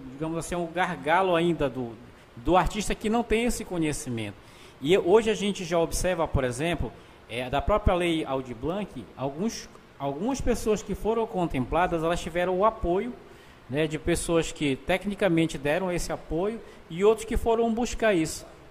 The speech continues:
E muitos, muitos, é, a, a, a colegas nossos, meus amigos nossos, inclusive pessoas que saíram daqui da A P P, que hoje também, de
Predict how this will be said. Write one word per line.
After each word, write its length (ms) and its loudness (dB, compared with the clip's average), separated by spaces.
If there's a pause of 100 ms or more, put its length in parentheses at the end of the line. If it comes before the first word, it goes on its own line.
(260)
E 60 -4
muitos, 760 4
muitos, 440 -6
é, 400 0
a, 220 -4
a, 280 -12 (140)
a 40 -16 (120)
colegas 720 -2
nossos, 380 -4
meus 200 -4
amigos 300 -8
nossos, 320 -8
inclusive 320 -12
pessoas 460 -6 (420)
que 140 -4
saíram 440 2
daqui 300 -4
da 100 0
A 40 0
P 140 -6
P, 260 -4
que 180 -6
hoje 420 0 (440)
também, 260 -2
de 100 -8